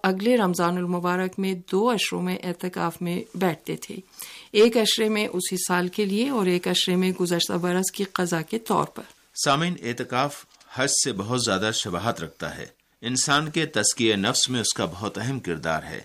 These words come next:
Speaker 2: حج کی طرح اعتکاف مختلف طرح کی عبادات، مثلاً نماز، روزہ، وقوف، بیتوتہ یا رات بسر کرنا،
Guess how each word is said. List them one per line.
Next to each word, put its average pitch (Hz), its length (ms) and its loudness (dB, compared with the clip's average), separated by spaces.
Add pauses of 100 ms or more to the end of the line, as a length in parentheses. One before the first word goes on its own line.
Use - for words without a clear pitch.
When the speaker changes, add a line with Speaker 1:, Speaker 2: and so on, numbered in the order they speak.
(360)
Speaker 2:
حج 151 180 2
کی 170 80 -2
طرح 143 300 0
اعتکاف 123 560 -2
مختلف 120 460 -4
طرح 117 260 -4
کی 135 380 -4
عبادات، 95 560 -2
مثلاً 98 340 -4
نماز، 98 460 0 (180)
روزہ، 98 500 2
وقوف، 101 600 -2
بیتوتہ 95 720 -4 (400)
یا 95 320 -2 (100)
رات 107 260 2
بسر 104 280 0
کرنا، 90 340 -4